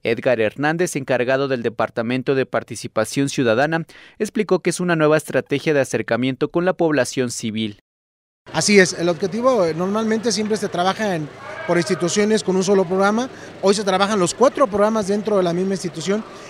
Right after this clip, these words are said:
Speaker 2: Importante, también vamos a invitar al grupo multidisciplinario, que en unos momentos también nos acompañará, donde están trabajando diez dependencias, tanto estatales como federales.
Speaker 1: Este nuevo plan contempla desarrollar en un solo día los programas Educación Vial,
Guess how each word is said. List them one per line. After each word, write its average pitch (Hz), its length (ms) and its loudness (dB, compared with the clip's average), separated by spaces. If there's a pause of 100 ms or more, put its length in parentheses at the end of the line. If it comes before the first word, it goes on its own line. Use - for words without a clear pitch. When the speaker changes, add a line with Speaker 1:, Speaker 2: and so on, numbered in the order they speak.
(160)
Speaker 2:
Importante, 208 600 0
también 226 260 0
vamos 240 260 0
a 226 60 -4
invitar 202 320 0
al 214 100 2
grupo 196 240 2
multidisciplinario, 175 1040 0 (420)
que - 60 -4
en 185 80 -2
unos 196 160 -2
momentos 190 200 -4
también 185 200 0
nos 180 160 -2
acompañará, 165 640 -4 (340)
donde 160 180 -4
están 185 260 -2
trabajando 180 580 -2
diez 175 160 2
dependencias, 160 760 -4 (300)
tanto 156 140 -6
estatales 165 400 -2
como - 180 -4
federales. 131 560 -8 (680)
Speaker 1:
Este 117 260 -2
nuevo 123 300 2
plan 156 280 0
contempla 151 520 0
desarrollar 123 580 0
en 143 140 0
un 143 100 -2
solo 143 320 2
día 151 320 2
los 127 220 -4
programas 143 720 0 (100)
Educación 120 640 -2
Vial, 156 240 2